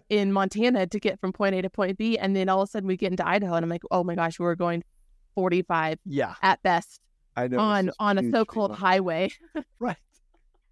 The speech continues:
Speaker 1: Yeah, that was a big j-, change for me. Like, when I got in Idaho, all those two-lane blacktops and, you know, that
Speaker 2: Yeah.
Speaker 1: were fifty, fifty-five, and,
Speaker 2: Yeah.
Speaker 1: yeah, I, it was shocking. But yeah, like, I, I mean, that really,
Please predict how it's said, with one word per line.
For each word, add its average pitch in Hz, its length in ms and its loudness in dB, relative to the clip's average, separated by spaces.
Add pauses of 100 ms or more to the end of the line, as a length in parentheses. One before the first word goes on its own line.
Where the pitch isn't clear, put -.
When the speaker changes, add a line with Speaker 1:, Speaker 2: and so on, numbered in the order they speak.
(560)
Speaker 1:
Yeah, 135 140 2
that 123 140 0
was 135 140 -2
a 131 60 -2
big 107 360 -6
j-, 127 260 -4
change 117 440 -4
for 123 180 -6
me. 117 300 -4
Like, 107 180 -6
when 113 100 -4
I 110 60 -4
got 110 200 -4
in 104 60 -12
Idaho, 107 420 -4
all 104 120 -4
those 104 180 -6
two-lane 104 640 -6 (100)
blacktops 107 640 -2
and, 98 420 -10
you 107 80 -14
know, 101 120 -6
that 104 200 -8
Speaker 2:
Yeah. 175 140 -4
Speaker 1:
were 92 100 -12 (440)
fifty, 117 380 -6
fifty-five, 98 760 -6
and, 92 240 -10 (100)
Speaker 2:
Yeah. 110 140 -10
Speaker 1:
yeah, 95 160 -8
I, 95 140 -8
it 98 220 -12
was - 100 -16
shocking. 107 460 -6
But 98 160 -8 (460)
yeah, 160 260 0
like, 127 260 -4
I, 131 160 -4 (100)
I 120 160 -2
mean, 127 220 -4
that 151 240 -2
really, 135 540 -2